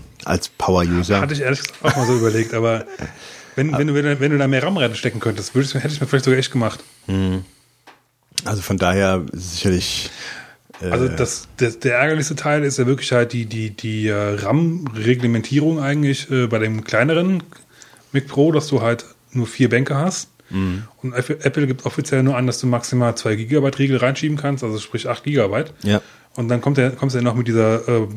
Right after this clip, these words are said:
Speaker 2: besch-, hirnrissigen, äh, Rechnung zusammen, dass du ja eigentlich, um die schnellstmögliche Performance zu haben, eigentlich nur sech-, äh, drei Bänke belegen darfst.
Speaker 1: Mhm.
Speaker 2: Und das hast du zwar mehr Speicher, aber du verlierst halt diesen Vorteil vom Triple Channel, äh, Speed Up.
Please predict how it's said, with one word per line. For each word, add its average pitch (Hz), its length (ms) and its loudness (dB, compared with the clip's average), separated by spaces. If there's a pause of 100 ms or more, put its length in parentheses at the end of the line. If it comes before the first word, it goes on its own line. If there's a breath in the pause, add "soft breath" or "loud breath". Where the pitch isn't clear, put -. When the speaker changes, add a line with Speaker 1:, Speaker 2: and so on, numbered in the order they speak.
(180)
Speaker 2:
besch-, 113 220 -4 (460)
hirnrissigen, 139 580 2
äh, 123 40 0
Rechnung 117 640 0
zusammen, 127 240 2
dass 127 120 0
du 131 80 -2
ja 110 80 2
eigentlich, 131 280 -2 (800 loud breath)
um 131 80 2
die 123 80 6
schnellstmögliche 143 720 2
Performance 160 420 -2
zu 123 80 -2
haben, 131 180 2
eigentlich 131 280 0
nur 127 80 2
sech-, 120 180 2
äh, 120 260 6 (460 loud breath)
drei 127 180 2
Bänke 131 220 2
belegen 131 320 4
darfst. 131 320 2 (1300 soft breath)
Speaker 1:
Mhm. 95 380 4 (1300 loud breath)
Speaker 2:
Und 143 100 2
das 139 140 2
hast 135 140 0
du 143 40 -8
zwar 135 160 2
mehr 131 100 4
Speicher, 165 480 2
aber 135 160 2
du 123 60 2
verlierst 139 340 2
halt 123 180 2
diesen 117 180 -2
Vorteil 131 320 2
vom 117 160 -4
Triple 139 260 0
Channel, 147 840 2
äh, 139 40 -2
Speed 143 260 -2
Up. 175 200 -2